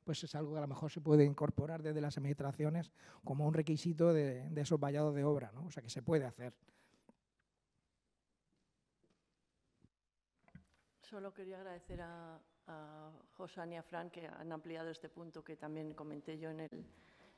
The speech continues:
Speaker 2: en de los que estuvimos tratando ayer, un poco de que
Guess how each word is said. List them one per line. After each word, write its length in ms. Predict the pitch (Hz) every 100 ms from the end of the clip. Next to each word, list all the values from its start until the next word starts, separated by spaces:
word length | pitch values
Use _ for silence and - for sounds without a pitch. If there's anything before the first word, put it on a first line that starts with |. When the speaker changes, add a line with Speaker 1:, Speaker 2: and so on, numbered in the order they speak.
| -
Speaker 2:
en 160 | 156
de 80 | 151
los 180 | 147 143
que 100 | 151
estuvimos 340 | - 165 151
tratando 320 | 160 156 156
ayer, 280 | 147 147 -
un 60 | 156
poco 220 | - 160
de 120 | 151
que 320 | 151 151 160